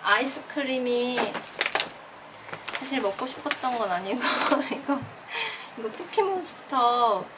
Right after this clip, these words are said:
인형이 탐나가지고 구매했습니다. 이거 커터 사면은 얘를 이천구백 원에 살 수 있는 기회를 준다고 <laughs> 해가지고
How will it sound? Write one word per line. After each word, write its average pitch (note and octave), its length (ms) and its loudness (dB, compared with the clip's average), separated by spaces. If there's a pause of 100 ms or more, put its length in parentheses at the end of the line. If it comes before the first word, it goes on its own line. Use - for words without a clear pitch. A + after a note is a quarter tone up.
(540)
인형이 G3+ 760 -2 (600)
탐나가지고 A#3+ 840 -4 (140)
구매했습니다. G#3+ 960 -6 (340)
이거 A3+ 200 2
커터 F4+ 360 2
사면은 C4+ 800 6
얘를 G3+ 220 4
이천구백 B3 680 4
원에 A#3+ 200 6
살 D#4+ 200 2
수 D#4+ 140 -2
있는 A#3+ 380 2
기회를 G#3+ 460 6
준다고 G3 400 4
<laughs> - 1200 -2
해가지고 A3 880 4